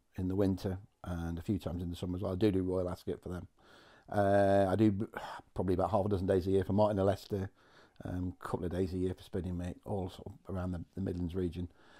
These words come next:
Um, and I enjoy what I do. I enjoy that, that sort of retail, the retail aspect, which we'll come into later. I used to work in retail. I think a lot of,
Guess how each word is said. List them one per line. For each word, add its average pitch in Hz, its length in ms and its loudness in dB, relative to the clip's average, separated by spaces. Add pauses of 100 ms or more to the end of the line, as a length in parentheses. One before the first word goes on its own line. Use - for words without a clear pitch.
(260)
Um, 117 480 8 (320)
and 147 100 4
I 156 40 8
enjoy 170 260 8
what 165 140 10
I 180 160 6
do. 98 200 4 (140)
I 117 100 2
enjoy 127 300 6
that, 120 240 6 (760)
that - 120 -6
sort 123 140 2
of 120 140 2 (380)
retail, 131 460 8
the 135 140 8
retail 135 440 8
aspect, - 520 0
which - 260 -6 (100)
we'll 110 220 2 (160)
come 107 140 2
into 101 280 2
later. 101 200 2
I - 20 -2
used 101 160 -4
to 107 60 0
work 98 200 -4
in 92 80 -4
retail. 95 400 -4 (280)
I 123 60 2
think 123 120 4
a 123 40 4
lot 127 180 8
of, 98 120 -2